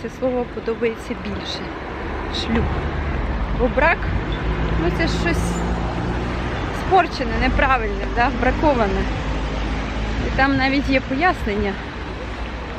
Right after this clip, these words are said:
чому саме це слово. Там це пов'язано зі зміною прізвища. Брак. А от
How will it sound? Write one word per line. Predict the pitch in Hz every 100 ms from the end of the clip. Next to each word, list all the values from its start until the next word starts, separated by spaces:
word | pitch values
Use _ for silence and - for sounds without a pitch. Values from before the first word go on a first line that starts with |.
| - - - -
чому | 240 214 214
саме | 262 220 214 -
це | 214 -
слово. | 240 214 196 208 - - - - - - -
Там | 240 233
це | 262
пов'язано | 240 226 233 240 226 214 214 202 185
зі | 220
зміною | 214 233 247 220 220 220
прізвища. | - 220 170 170 - - - - - - - - - - 156 170 -
Брак. | - - 156 - - - - - - - - - - - - - - - - 294
А | -
от | 277